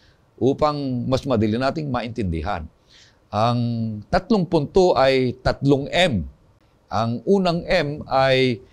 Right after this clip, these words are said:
miracles, manifest majesty. Ang pangalawa ay miracles, mobilize faith.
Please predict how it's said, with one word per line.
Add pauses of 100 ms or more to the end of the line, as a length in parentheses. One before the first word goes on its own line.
(200)
miracles, (400)
manifest
majesty. (600)
Ang
pangalawa
ay
miracles, (320)
mobilize
faith.